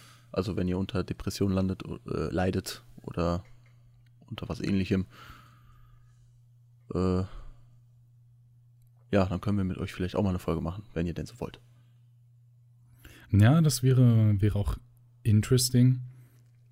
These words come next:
Speaker 2: Ähm,
Speaker 1: Weil wir meinten ja,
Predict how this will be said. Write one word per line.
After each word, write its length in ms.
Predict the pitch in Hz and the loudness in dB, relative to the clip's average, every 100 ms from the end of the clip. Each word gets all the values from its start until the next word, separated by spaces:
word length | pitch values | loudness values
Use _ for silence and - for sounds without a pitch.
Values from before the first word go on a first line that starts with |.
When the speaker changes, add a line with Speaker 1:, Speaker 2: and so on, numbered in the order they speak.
| _ _ _ _ - | _ _ _ _ -4
Speaker 2:
Ähm, 520 | 107 98 95 95 92 87 - - - | 0 2 2 2 0 -4 -10 -20 -2
Speaker 1:
Weil 120 | 98 | 0
wir 60 | 92 | 4
meinten 320 | 95 95 78 | 4 4 2
ja, 240 | 95 92 | 2 2